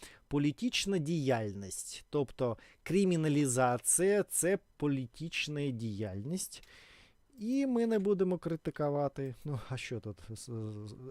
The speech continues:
а, а то будуть говорити: "Як так Миколай голосував за, а потім раз так його об-, обвини-, обвинувачили на, м, останнім занятті". Там була дуже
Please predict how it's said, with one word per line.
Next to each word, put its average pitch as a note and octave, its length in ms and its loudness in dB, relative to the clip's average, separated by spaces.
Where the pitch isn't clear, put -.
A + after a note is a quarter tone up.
а, C3+ 200 -4
а D3+ 100 -2
то E3+ 140 4
будуть C#3+ 300 2
говорити: C3 540 6
"Як A#3+ 340 2
так - 180 0
Миколай C#3+ 500 2
голосував D#3+ 760 8
за, A3 440 6
а D3+ 100 4
потім D3+ 400 2
раз G3 440 2
так C3 300 -2
його B2 320 0
об-, G#2+ 180 -6
обвини-, B2 600 -2
обвинувачили B2 1160 2
на, B2+ 260 0
м, A#2 300 -6
останнім A#2+ 500 -2
занятті". B2 680 0
Там A2+ 200 -2
була A2 200 0
дуже G#2 360 -4